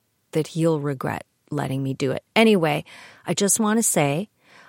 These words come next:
I'm not active on Twitter that much, but I really appreciate J P giving me the opportunity. So I,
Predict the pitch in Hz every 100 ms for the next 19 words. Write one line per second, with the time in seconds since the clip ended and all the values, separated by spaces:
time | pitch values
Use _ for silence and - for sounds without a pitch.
0 | - 180 180 180 240 - - 147 - 147
1 | 147 135 - - 147 135 139 139 165 139
2 | 208 - - - _ _ _ _ - 208
3 | 214 202 214 247 226 - 220 - 185 -
4 | - 156 - 170 151 156 160 156 151 156
5 | 156 - - 233 226 - - 196 190 196
6 | 202